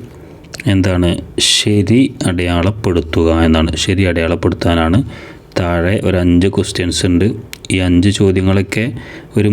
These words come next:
മൂന്ന് ഓപ്ഷൻസുകൾ ഇവിടെ കൊടുത്തിട്ടുണ്ട്. ആ ഓപ്ഷൻസുകളിൽ ഏതാണോ ശരി അത് ടിക്ക് ചെയ്യാനാണ്. മുമ്പ് പറഞ്ഞ പോലെ തന്നെ പിന്നെ നമ്മൾ എല്ലാ പരീക്ഷ പേപ്പറിൻ്റെ കൂടെയും പറയാറുണ്ട്,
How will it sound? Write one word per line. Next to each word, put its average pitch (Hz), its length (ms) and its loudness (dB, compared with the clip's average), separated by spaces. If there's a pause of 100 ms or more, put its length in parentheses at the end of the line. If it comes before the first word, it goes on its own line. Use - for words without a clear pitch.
(100)
മൂന്ന് 107 460 4
ഓപ്ഷൻസുകൾ 107 680 0
ഇവിടെ 101 180 2 (100)
കൊടുത്തിട്ടുണ്ട്. 85 580 -2 (720)
ആ 98 40 0 (120)
ഓപ്ഷൻസുകളിൽ 95 680 0 (120)
ഏതാണോ 92 360 2 (140)
ശരി 98 220 0 (220)
അത് 98 80 2 (120)
ടിക്ക് - 340 0
ചെയ്യാനാണ്. 82 560 2 (680)
മുമ്പ് 98 320 4
പറഞ്ഞ 98 260 2
പോലെ 98 240 0
തന്നെ 104 240 2 (840)
പിന്നെ 92 240 2 (260)
നമ്മൾ 92 180 4 (340)
എല്ലാ 95 180 0 (500)
പരീക്ഷ 101 380 2
പേപ്പറിൻ്റെ 104 480 2
കൂടെയും 104 320 2
പറയാറുണ്ട്, 101 520 2